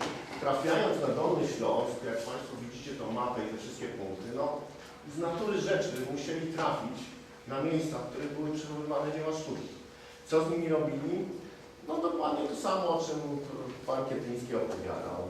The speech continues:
Jakby czasy mogą się zmieniać, ale działania ludzkie, potrzeby czasami i konieczności się nie zmieniają, więc cenne rzeczy, e, sprzedawano, handlowano, wymieniano na produkty spożywcze, wywożono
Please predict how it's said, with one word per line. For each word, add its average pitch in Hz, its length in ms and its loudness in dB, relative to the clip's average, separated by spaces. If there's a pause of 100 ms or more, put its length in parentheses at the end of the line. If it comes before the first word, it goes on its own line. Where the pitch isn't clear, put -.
Jakby - 220 -6 (100)
czasy 131 320 0
mogą 113 220 0
się 110 180 -2
zmieniać, 113 440 0 (160)
ale 143 240 2 (380)
działania 147 480 2
ludzkie, 151 320 -2 (140)
potrzeby - 380 2 (120)
czasami 123 440 -4 (280)
i 120 40 -6
konieczności 127 680 -2
się 175 140 -4
nie 196 100 2
zmieniają, 247 440 2 (160)
więc 127 180 -2 (600)
cenne 165 360 6
rzeczy, 143 420 2 (1160)
e, 104 240 0
sprzedawano, 113 800 2
handlowano, 113 580 2 (100)
wymieniano 101 460 0 (100)
na 85 120 -2
produkty 139 340 -6 (120)
spożywcze, 180 680 0 (320)
wywożono 113 460 -2